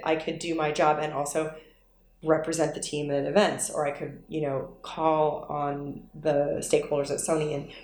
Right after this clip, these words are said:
represent our progress to them and get us more money. And, like, I learned that I could use all of the energy that I had been spending trying to be right, being of service to a var-, a wide variety of people, including potential customers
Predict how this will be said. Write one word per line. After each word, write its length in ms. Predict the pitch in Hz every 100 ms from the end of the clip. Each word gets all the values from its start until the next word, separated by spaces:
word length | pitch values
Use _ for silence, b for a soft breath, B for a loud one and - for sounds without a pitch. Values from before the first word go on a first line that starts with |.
| B -
represent 480 | 156 147 160 160 139
our 100 | 143
progress 480 | - 165 165 151 -
to 80 |
them 220 | 151 143 139
and 180 | 143 147
get 160 | 151
us 240 | 147 143 156
more 220 | 147 151
money. 440 | 165 160 151 151 -
And, 100 | 147
like, 240 | 147 - B B B
I 160 | - 190
learned 280 | 190 196 180
that 80 | 160
I 80 | 156
could 180 | 165
use 520 | 165 170 190 180 - - - - - -
all 200 | 190 185
of 100 | 175
the 60 | 175
energy 460 | 185 190 180 170
that 100 | 165
I 120 | 156 156
had 140 | 156
been 140 | 156
spending 340 | 151 165 151 147
trying 240 | 165 160
to 60 | 151
be 140 | 151
right, 400 | 156 180 156 - B B B -
being 280 | 214 180
of 100 | 156
service 500 | - 208 202 156 156 -
to 100 | 156
a 40 |
var-, 300 | 156 156 156
a 80 | 156
wide 380 | 160 208 233 196
variety 360 | 165 151 151 151
of 120 | -
people, 260 | 180 143
including 340 | 135 - 156 139
potential 360 | - 160 156 151
customers 840 | 143 143 - 139 143 139 -